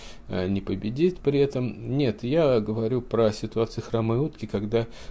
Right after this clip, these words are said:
президент, э, вообще уже утка подбитая, можно сказать. Поэтому все это,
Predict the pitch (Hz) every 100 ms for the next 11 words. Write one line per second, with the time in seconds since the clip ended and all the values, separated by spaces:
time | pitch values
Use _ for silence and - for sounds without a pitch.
0 | - 117 117 123 117 131 107 - 98 90
1 | 95 98 87 82 110 131 - - 90 92
2 | 82 92 87 62 65 60 - - - 131
3 | 123 - 107 120 117 107 107 - 98 90
4 | 90 98 - - 95 80 - - - -
5 | - - - 139 156 151 151 143 117 90
6 | 87 - - - - - - - - -
7 | - 135 117 104 101